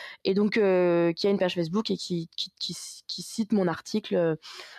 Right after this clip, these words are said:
j'ai plus les termes exacts, mais en gros, euh, qui m'insultent et qui me disent, euh, c'est, enfin, c'est, euh, qui me, tome traiter sans doute de gauchiste, de je sais pas quoi, et qui finit en tout cas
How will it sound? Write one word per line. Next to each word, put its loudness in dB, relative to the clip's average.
j'ai 0
plus 0
les 4
termes 2
exacts, 2
mais 4
en 4
gros, 4
euh, 4
qui 0
m'insultent 0
et -2
qui -4
me 4
disent, 2
euh, 4
c'est, -6
enfin, -2
c'est, -6
euh, -2
qui 0
me, 4
tome 2
traiter -4
sans 0
doute -4
de -2
gauchiste, -2
de -4
je -2
sais -4
pas -2
quoi, 0
et 2
qui -4
finit 2
en 2
tout -6
cas 0